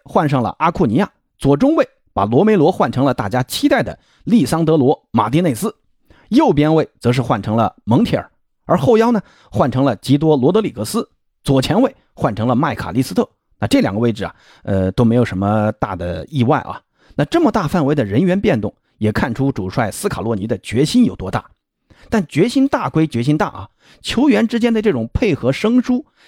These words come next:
以及关键球员的缺阵，还是极大的影响了阿根廷在上半场的发挥，尤其是反映在由守转攻时中场脱节这个老毛病啊。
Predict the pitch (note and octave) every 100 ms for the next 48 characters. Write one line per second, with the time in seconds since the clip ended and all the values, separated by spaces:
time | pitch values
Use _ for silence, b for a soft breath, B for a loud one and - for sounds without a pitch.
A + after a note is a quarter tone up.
0 | b A#2 A2 C3+ - b - A#3 A#3 A#3
1 | E3+ A#2+ D#3 D3+ B2+ - G#3 A3 - _
2 | _ - B2+ B2+ G#2 - D3 A#3+ D4+ B2
3 | F#2+ F3 C4 - E2+ - b b B2+ C3
4 | B2+ A#2+ C3 A#2 - D4+ C#3 G#2+ F2+ E2
5 | D#2+ G2 G#2 A2+ _ _ b b b D#3
6 | C#4+ - F#3 G3 C#3+ F#2+ A#2 B2+ G#2 _
7 | _ - D#3+ B3 F#3+ G#3+ - F2 E3 A3+
8 | G2+ - _ _ A#3 B3+ B3+ - - -
9 | A#3+ G2 D3+ E3+ A2 D#2 - F2+ C#3+ F3+
10 | -